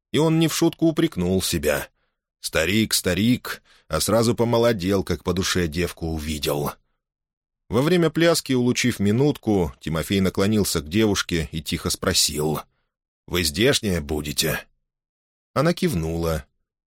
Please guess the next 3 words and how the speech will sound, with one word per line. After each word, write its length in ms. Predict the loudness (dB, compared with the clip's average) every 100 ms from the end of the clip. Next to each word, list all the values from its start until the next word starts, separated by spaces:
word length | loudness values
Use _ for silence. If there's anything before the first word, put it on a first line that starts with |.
| _ _
«Чьих 380 | -2 2 2 0
будете?» 640 | -2 0 2 2 2 0 -6 _ _ _ _ _ -20 -16 -2
«Мунгалова». 760 | 2 2 2 2 2 0 -4